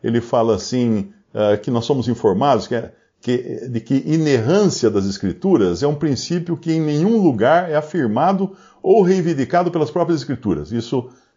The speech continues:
ele citando os da alta crítica, que queriam também já na, no século dezenove, achavam que não tava de bom tamanho a Bíblia, não é? Ah, e aí ele, ele comenta: se, se os homens santos da antiguidade falaram movidos pelo Espírito Santo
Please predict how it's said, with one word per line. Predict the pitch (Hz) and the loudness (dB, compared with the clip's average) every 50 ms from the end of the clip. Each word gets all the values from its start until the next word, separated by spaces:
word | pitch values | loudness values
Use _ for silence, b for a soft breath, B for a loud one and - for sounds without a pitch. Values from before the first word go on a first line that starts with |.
| _ _ | _ _
ele | 110 107 101 104 | 0 0 0 0
citando | 104 - - 131 - - - 117 117 123 123 127 135 135 123 - - | -2 0 -2 -2 -2 2 2 2 2 2 2 2 2 2 0 -2 -2
os | - 107 104 98 95 92 90 82 95 | 0 2 2 4 2 2 0 -2 0
da | 98 | 2
alta | 92 104 110 107 - - | 2 2 2 2 0 -4
crítica, | - - - 131 143 127 - - - 82 80 | -4 -2 0 0 0 0 -2 -4 -6 -6 -6
que | - - | -6 -8
queriam | 90 - 107 95 90 98 104 110 123 117 95 - B B B B B _ _ | -6 -2 0 0 2 2 2 2 0 0 -2 -6 B B B B B _ _
também | - 101 90 98 104 107 113 | -2 -2 2 2 2 2 2
já | - 120 110 | 0 0 -2
na, | 117 113 98 | 0 0 0
no | 101 98 92 | -2 -2 -2
século | - - 113 110 - 107 | 0 -2 -2 0 -2 -4
dezenove, | 92 98 110 123 113 98 92 107 139 151 143 113 85 85 80 | -4 -2 -2 0 0 0 2 2 2 2 2 2 -2 -6 -10
achavam | 76 - 104 - - 107 104 104 127 131 | -10 -12 -12 -6 -2 -2 -2 0 -2 -6
que | 120 - 156 | -6 -6 -4
não | 147 147 135 | -4 -4 -2
tava | 113 135 131 139 139 | -2 0 0 0 -2
de | 123 | -2
bom | 117 131 135 - | -2 -2 -2 0
tamanho | 143 120 98 101 120 123 110 92 80 73 - b b b b b | 0 0 0 2 2 0 0 0 -2 -6 -10 b b b b b
a | b 104 101 | b -4 -4
Bíblia, | 87 90 104 98 82 80 82 82 | -2 0 -2 -2 -2 -2 -4 -4
não | 101 131 | -4 -4
é? | 151 147 147 B B B B B B _ | -4 -6 -8 B B B B B B _
Ah, | - 147 135 135 131 123 - | -2 0 2 2 2 2 2
e | - 143 | 2 2
aí | 147 165 | 4 4
ele, | 185 185 180 170 | 4 2 0 0
ele | 165 165 | 0 -2
comenta: | 160 180 160 131 139 143 131 - 127 123 | 0 0 0 0 2 0 0 0 0 -2
se, | - - - 208 - | -2 -4 -8 -8 -8
se | - - 180 | -4 0 0
os | 170 139 190 | 0 2 2
homens | 226 262 262 233 175 - | 0 0 0 -2 -4 -4
santos | - - 139 127 113 - 107 | 0 0 0 0 0 0 -2
da | 117 | -2
antiguidade | 113 117 - 185 202 156 104 101 101 95 87 90 | -2 0 -2 -2 -2 0 2 2 2 2 0 -2
falaram | - - 147 127 120 143 175 202 220 214 | -4 -4 -2 0 0 2 2 2 2 2
movidos | 196 196 175 131 95 117 117 104 101 - | 2 2 2 2 2 0 -2 -2 -4 -4
pelo | - 117 101 | -4 -4 -4
Espírito | - - - 202 233 202 - 117 | -2 -4 -4 -4 -4 -4 -6 -10
Santo | - - 113 110 117 120 - - | -4 -2 0 0 0 -2 -6 -14